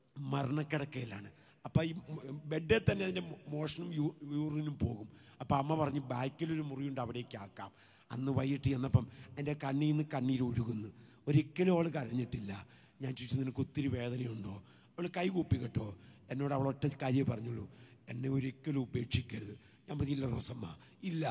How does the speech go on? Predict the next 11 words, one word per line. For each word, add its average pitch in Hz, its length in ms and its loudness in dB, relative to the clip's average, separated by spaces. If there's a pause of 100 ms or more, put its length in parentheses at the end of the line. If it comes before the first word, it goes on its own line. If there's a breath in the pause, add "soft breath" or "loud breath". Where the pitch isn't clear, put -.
(420 loud breath)
എന്നിട്ട് 156 280 0
അവൾ 151 160 4
എന്നോട് 131 240 -2
പറഞ്ഞു, 120 240 -2 (360 loud breath)
"അറിയാതെ 196 460 4
എൻ്റെ 196 220 0
മൂത്രം 165 320 -6 (100)
പോകുന്നതാ, 120 480 2 (380 loud breath)
അറിയാതെ 285 420 8
വയറ്റിൽ 269 300 8
നിന്ന് 269 140 6